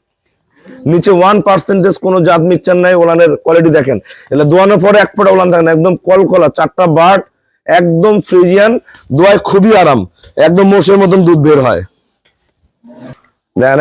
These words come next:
একদম টিস্যু ওলান, এখন বিকালবেলা এটা ওলান একদম ফেটে বের হয়ে আসে সকালে। ফার্স্ট ক্লাস মানের, ওয়ান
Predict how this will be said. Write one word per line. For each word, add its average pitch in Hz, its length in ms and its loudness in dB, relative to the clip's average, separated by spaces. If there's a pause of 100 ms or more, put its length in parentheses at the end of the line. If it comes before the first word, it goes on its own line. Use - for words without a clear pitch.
(120)
একদম 175 300 0
টিস্যু 185 260 -2
ওলান, 165 200 2
এখন 147 240 -2
বিকালবেলা 180 500 2 (480)
এটা 160 120 0 (200)
ওলান 190 280 0
একদম 190 260 0 (180)
ফেটে 202 260 0
বের 190 200 2
হয়ে 180 140 2
আসে 156 120 -2
সকালে। 127 380 -2 (300)
ফার্স্ট 175 240 -2
ক্লাস 196 260 0
মানের, 165 240 0
ওয়ান 180 220 0